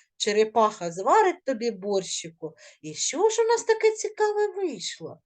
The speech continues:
В теплий дощик черепаха з парасолькою гуляє, вміло панцир підставляє. «Ти мчи і лийся, дощику, черепаха зварить тобі борщику». Ух ти, яка цікава вправа!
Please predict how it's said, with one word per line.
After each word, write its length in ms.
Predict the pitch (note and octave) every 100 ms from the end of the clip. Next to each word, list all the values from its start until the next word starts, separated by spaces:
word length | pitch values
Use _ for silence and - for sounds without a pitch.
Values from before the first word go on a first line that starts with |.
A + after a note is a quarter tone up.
| _ - _ _
В 80 | _
теплий 500 | - A3 G#3+ F3 D#3+
дощик 760 | C#3+ G#3+ F#4+ G#4 - - -
черепаха 1000 | - G#3 F#3+ F#3 - D4 G#4 F#4 - E3+ - -
з 120 | -
парасолькою 1000 | - G3+ F#3 F3+ - C4+ G4 - E4 D4+
гуляє, 640 | B3+ B3+ B3 A#3+ G3+ E3+ D#3+ - _ -
вміло 540 | A3 A#3 F#3+ E3+ E3+
панцир 680 | - F3+ F4+ F4+ - A#3 G#3+ -
підставляє. 1080 | A3 - - A3+ A3 G#3+ G#3 F#3 E3+ D#3+ - _
«Ти 140 | - C4
мчи 380 | B3+ - G4+ G#4
і 280 | G#3 B3 B3+
лийся, 580 | B3 B3 A3+ - F#3+
дощику, 880 | F3 E3+ D4+ G#4 - - A3 - E3 - - _
черепаха 800 | G#3 F#3 E3+ - - G#4+ F4+
зварить 540 | C#4 C#4+ D#4 D#4 C#4+ -
тобі 300 | G3 F3+ A3
борщику». 1160 | E3+ D#3+ G3+ F3+ E3+ - - D#3 D#3 _ D#3 - _ _ _ _
Ух 260 | A#3+ A#3 - _
ти, 160 | A#3
яка 400 | A3 G#3 G3+ G#3
цікава 540 | G#3+ A3+ A3 A3 A3 A3+
вправа! 960 | A3+ - A#3+ B3 A#3+ A3 F#3 E3+ D#3+